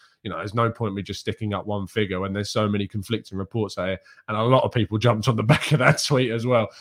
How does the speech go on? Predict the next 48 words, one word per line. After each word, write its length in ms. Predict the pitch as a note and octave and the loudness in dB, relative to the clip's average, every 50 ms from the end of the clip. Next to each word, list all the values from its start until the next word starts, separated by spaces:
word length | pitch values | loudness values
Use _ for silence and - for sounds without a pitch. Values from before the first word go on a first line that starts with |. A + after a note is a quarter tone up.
| - _ | -20 _
So 100 | - - | -6 -4
I 20 | B2 | 0
was 80 | A#2+ | 2
like, 120 | C3+ C#3 D#3+ | 2 2 6
"Nah, 180 | F#3 F#3+ G3+ G3 - - - | 8 8 8 8 6 2 2
I 120 | F#3 G3+ | 4 4
ain't 120 | G3+ F#3+ | 4 4
doing 320 | - F#3+ F#3 E3 D#3 D3 C#3+ | 2 2 4 6 6 6 6
this. 360 | C#3+ C#3 C3+ - - - - _ - D#3 - - - - | 6 4 4 2 -2 -8 -12 _ -10 -10 -10 -10 -4 0
Not 240 | D#3+ F3+ F3+ D#3 C3+ | 2 4 4 4 4
doing 280 | E3 D#3 D3+ C#3+ C3 | 4 6 6 6 4
this 200 | B2+ B2 A#2 - | 4 0 -2 -4
at 160 | B2 A2 - | -8 -6 -4
all." 260 | A2+ G2+ G2+ G2 F#2+ - _ _ _ _ _ | -2 -2 -2 -2 -4 -8 _ _ _ _ _
So, 480 | _ - A2 G#2+ G#2 G#2 G#2 G2+ G2 G2 - - | _ -4 0 0 2 2 2 0 0 -2 -4 -6
look, 180 | A2+ G#2+ G2 G#2 | -6 -6 -4 -2
whatever 320 | B2+ C#3+ E3 F#3+ F#3+ G3+ | -2 2 4 4 4 4
they're 240 | F3+ F#3 E3+ D3+ C#3 | 4 4 4 6 4
offering 400 | C#3 C3 - - A#2 A2 G#2+ G2+ | 2 2 -2 -2 -2 -2 -2 -2
him, 240 | F#2+ G#2 G2+ G2+ G#2 | -4 -4 -4 -4 -6
it 60 | F#2 | -6
will 80 | G#2+ A2 | -6 -6
be 140 | A2+ A2 | -6 -6
a 40 | G#2 | -6
significant 640 | G2+ - - A2+ A2 B2 B2+ A#2+ B2 A#2+ - A2 G#2 | -6 -6 -6 -6 -4 -4 -4 -4 -4 -4 -4 -6 -6
step 260 | - - B2+ A2+ - | -4 -4 -4 -2 -2
up 160 | A2 G2 - | -4 -6 -4
in 80 | G#2+ G2 | -6 -6
wages 400 | G#2 G#2 G2+ G#2 G#2 F#2+ G2+ F#2 | -4 -2 -2 -2 -4 -4 -8 -10
from 120 | - G2 | -10 -8
what 140 | G2 G2+ F2 | -8 -8 -8
he's 120 | G2 F#2 G2+ | -8 -8 -8
earning 300 | G2 G2 F#2 F#2+ F2+ F2 | -6 -6 -6 -6 -8 -8
at 80 | E2+ | -6
Lyon 340 | G2 G#2 G2+ G2 F#2+ F#2 F2+ | -4 -4 -4 -4 -4 -6 -6
right 240 | F#2 F#2 F2+ F2 F2+ | -6 -6 -6 -6 -6
now. 360 | G2+ G2+ G2+ G2 G2 F#2+ - - _ _ _ _ - | -6 -4 -4 -2 -2 -4 -6 -10 _ _ _ _ -8
And 100 | G#2+ G#2+ | -4 -2
Arsenal, 600 | A2 A2 A2 A2 - - A2+ G#2+ G#2+ G#2 - _ _ _ | -2 -2 -2 -2 -4 -6 -6 -6 -6 -6 -8 _ _ _
look, 140 | A3+ G3 G3+ | 2 4 6
Arsenal 320 | G#3 G#3+ G#3+ - - G3+ | 8 6 6 6 4 4
have 80 | F3+ E3 | 4 4
the 80 | F3 | 2
financial 380 | D#3 - F3 E3 D3+ C#3 - - | 0 2 2 4 2 2 0 -6
capacity 420 | - - - C3+ B2 - - A#2+ | -6 -2 0 0 0 0 -6 -10
to 100 | A2 - | -12 -10
sign 300 | - - A#2+ G#2 F#2+ F#2 | -10 -6 -4 -4 -4 -4
him. 120 | E2+ E2 | -6 -10